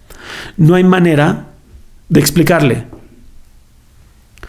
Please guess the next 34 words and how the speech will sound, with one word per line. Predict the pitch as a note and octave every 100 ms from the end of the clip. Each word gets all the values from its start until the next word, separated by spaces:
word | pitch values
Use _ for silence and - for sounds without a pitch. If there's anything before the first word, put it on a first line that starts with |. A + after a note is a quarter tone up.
| - - -
El | D#3
hecho | F#3+ G#3
de | F#3+
que | F#3+
entre | D#3 D#3
seres | D3+ F#3 F3+
humanos | F3 F#3 D3+
podemos | E3 D#3+ E3+ E3
hablar | C#3 D#3 F#3+
de | F3+
amor | C#3+ C#3+ G3+ -
es | - -
porque | F3+ F3
damos | F#3 F#3
por | F3+ E3+
hecho | E3+ D#3+
que |
los | D3+
dos | D3+ D3
ya |
lo | A#2
sentimos. | A2+ C3+ E3 C#3+ A2+ - - - _ - _ _ _ _ - _ - - -
Pero | - D#3
explicar | - D3+ D3 F#3 -
qué | F3+
se | E3+
siente | E3+ F3
el |
sentimiento, | E3 C3 C3 C#3+ D3
imposible. | E3 D3 C#3+ F3 C#3+ - - - - - - - _ _ _ _ _ _ _ _ _ _ -
Totalmente | D#3 D3+ F#3+ F#3 F3
imposible. | E3+ C#3+ D#3+ C#3+ G#2 - - - - - - _ _ _ _ _ _ - _ - _ _ - - - _ _ _ _ - - -
El | F3
lenguaje | E3 E3+ F#3 F#3 - E3+ -